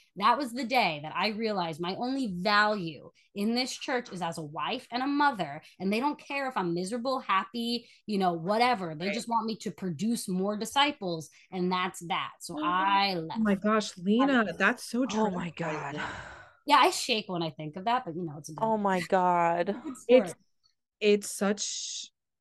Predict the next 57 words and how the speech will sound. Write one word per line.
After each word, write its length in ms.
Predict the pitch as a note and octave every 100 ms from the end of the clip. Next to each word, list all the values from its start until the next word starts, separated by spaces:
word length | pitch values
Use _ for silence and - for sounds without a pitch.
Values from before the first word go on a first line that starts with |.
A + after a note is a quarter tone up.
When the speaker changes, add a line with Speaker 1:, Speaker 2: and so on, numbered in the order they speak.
| _ _ _
Speaker 2:
I, 260 | E3+ D3+ G3+
I 40 |
don't 160 | G#3 A3+
even, 220 | A#3 A#3
I, 260 | F3 F#3 G3 -
I'm, 160 | G3 G3+
like, 140 | G#3+
speechless 720 | - - - G3 G3 F#3+ E3 -
because 340 | G3+ A#3 G3
you, 140 | B3 -
I 220 | G#3+ A#3 E4+
hear 440 | - - A#3+ A3+
of 160 | F3 E3+
the 160 | E3+
evangelical 480 | E3 D#3 D#3+ D#3+ D#3
church, 320 | - E3 D3+
and 80 | E3+
I 140 | - C4+
don't 100 | C#4+
know 140 | A3+
if 100 | G3+ F#3
all 180 | F3 F3+
of 80 |
them 180 | F#3+ F#3+
are 140 | F3+ E3+
like 240 | E3 F#3
this. 180 | G3 G3
I'm 120 | E3
not 180 | D#3 -
sure, 160 | F3+
and 80 | E3
I 80 | D3
can't 300 | - F#3 -
speak 240 | - E3
upon 280 | D#3+ E3+ E3+
that, 280 | F#3 G3 G3
but 160 | F3 D#3
Speaker 1:
Mm-hmm. 80 | - - _
Speaker 2:
you 100 | A3
just 200 | D#4 E4
hear 240 | - F3+ G#3
of 80 |
these 220 | A3 A#3 A3
things 240 | A#3 A3+
happening 400 | F#3 F#3+ A3 A3
to 100 | G#3+
people, 320 | A#3 A#3 A#3
and, 120 | G3 E3
like, 180 | D3+ D#3
knowing 300 | D#3+ F3+ G#3
someone 240 | G#3 G#3+ G3
that's 100 | F#3+
actually 300 | F3+ - E3+
been 240 | C#3 D3+
through 300 | E3+ G#3+ B3
it 220 | C#4 D#4 -
and 220 | F3